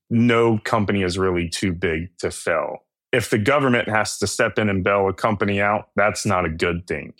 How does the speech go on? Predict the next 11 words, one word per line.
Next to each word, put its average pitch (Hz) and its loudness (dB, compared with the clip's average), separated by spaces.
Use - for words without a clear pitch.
And 85 0
the 104 0
reality 104 2
is 92 -2
that 95 0
phrase 110 2
was 90 -2
coined 107 0
as 95 0
a 92 0
way 101 0